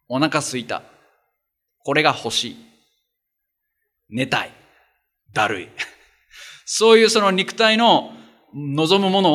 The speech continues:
を、この魂というのが影響を受けて、肉体のその目の前のことを、えー、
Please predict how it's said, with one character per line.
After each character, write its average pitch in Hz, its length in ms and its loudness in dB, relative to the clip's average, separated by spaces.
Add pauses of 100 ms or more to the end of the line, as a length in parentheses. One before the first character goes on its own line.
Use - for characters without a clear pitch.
を、 - 600 -4
こ 147 120 -6
の 143 80 0
魂 143 420 -2
と 123 80 -8
い - 20 -6
う - 40 -6
の 123 100 -6
が 143 380 2
影 139 180 0
響 139 140 0
を 139 40 2
受 135 140 -4
け 117 40 -14
て、 175 260 0 (400)
肉 143 220 -6
体 160 200 2
の 185 420 0 (400)
そ 147 120 -8
の 135 80 -4
目 139 160 0
の 170 100 0
前 202 160 4
の 165 140 0
こ 143 100 -6
と 165 120 0
を、 - 640 -2
え 98 540 -6
ー、 - 40 -20